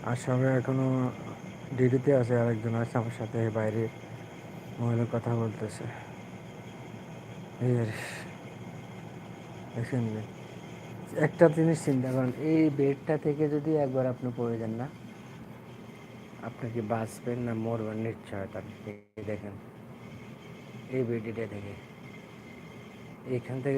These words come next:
যদি একবার নিচে আপনি পড়েন, দেখছেন, আপনার অস্তিত্ব খুঁজে পাওয়া যাবে?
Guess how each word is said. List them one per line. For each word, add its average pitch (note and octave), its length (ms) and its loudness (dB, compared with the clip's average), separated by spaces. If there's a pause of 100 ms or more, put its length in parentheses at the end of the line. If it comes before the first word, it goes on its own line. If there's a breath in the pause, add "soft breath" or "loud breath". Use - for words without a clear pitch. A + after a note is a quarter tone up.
যদি C3+ 120 4
একবার C#3 380 6
নিচে C3 200 2 (100)
আপনি A#2 140 0 (140)
পড়েন, G2+ 300 -2 (840)
দেখছেন, G#2 320 -6 (1200)
আপনার A#2+ 260 0 (100)
অস্তিত্ব A2+ 300 -4 (120)
খুঁজে A#2 280 2
পাওয়া B2 240 -2
যাবে? A#2+ 200 -2